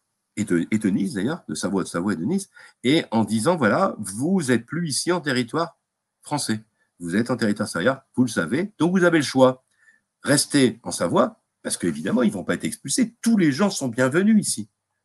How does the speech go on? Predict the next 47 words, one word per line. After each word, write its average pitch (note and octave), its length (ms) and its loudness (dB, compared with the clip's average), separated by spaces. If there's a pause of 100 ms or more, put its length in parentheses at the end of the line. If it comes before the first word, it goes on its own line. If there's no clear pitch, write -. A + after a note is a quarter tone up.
(140)
Tous A3 180 8
les G3+ 80 6
personnes D#3 320 0
d'administration A#2 460 0
française - 480 -2 (240)
peuvent B2+ 160 2
rester, B2 320 0
ils A#2+ 120 -4
ont A2 40 -2
souvent G#2 240 -2
leur F2+ 160 -4
maison, B2 420 -4
leur, F2+ 140 -2
enfin - 180 -16
souvent - 320 -12
toujours - 340 -2 (520)
leur F2 100 -8
maison, E2+ 280 -2
leur A2 140 0
famille, F#2+ 340 -4
et - 20 -4
cetera. - 280 -2 (220)
Ils - 80 -2
sont C3 160 -2
bienvenus B2 480 0
en A2+ 100 0
Savoie, D#3 440 2
évidemment. A#2+ 680 2 (320)
Donc, - 80 -14 (400)
là, G#2+ 80 0
c'est - 140 -6
en D#2+ 100 -8
rapport F#2+ 280 -2
aussi F#2+ 180 -2
avec, E2+ 160 -8
euh, D#2+ 260 -12 (160)
le, D#2 180 -12
le, D#2 280 -8
les, D#2+ 260 -6 (540)
le - 160 -18
Schengen G2 400 -4
dont F2 160 -8
on E2+ 40 -14
parlait E2+ 220 -10
tout G#2 180 -16
à - 60 -4
l'heure. E3+ 220 -2